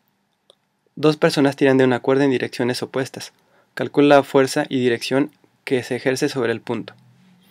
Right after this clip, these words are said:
Podemos ver que la primera fuerza son doscientos newtons a un ángulo de cero grados. La segunda fuerza son seiscientos newtons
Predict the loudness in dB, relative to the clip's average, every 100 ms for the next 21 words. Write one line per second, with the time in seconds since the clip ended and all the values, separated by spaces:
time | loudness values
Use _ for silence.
0 | _ _ -20 _ _ _ 0 2 4 2
1 | 4 4 4 2 0 2 2 2 0 0
2 | -2 -2 -4 0 0 2 2 0 0 -6
3 | -8 -16 _ _ _ _ _ _ _ -20
4 | _ _ _ 0 2 4 2 2 2 0
5 | -6 -8 -2 -2 2 0 -2 -8 -18 _
6 | _ _ _ _ -6 0 4 4 4 4
7 | 2 2 -4 -4 -6 -4 -4 -2 -2 0
8 | 0 0 0 -4 -4